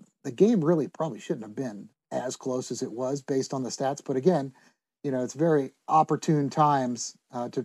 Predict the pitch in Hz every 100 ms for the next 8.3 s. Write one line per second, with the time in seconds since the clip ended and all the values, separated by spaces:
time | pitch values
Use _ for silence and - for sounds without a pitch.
0 | - 151 147 139 143 135 135 131 127 127
1 | - _ _ _ _ - 147 139 - 139
2 | 120 139 131 127 - 131 120 139 135 -
3 | 135 135 131 127 123 139 131 117 120 -
4 | 127 120 - 127 117 - _ _ _ _
5 | _ 131 120 110 110 - _ _ - 123
6 | 147 156 131 131 165 151 139 139 135 131
7 | 123 120 139 135 156 131 127 127 139 131
8 | 135 131 135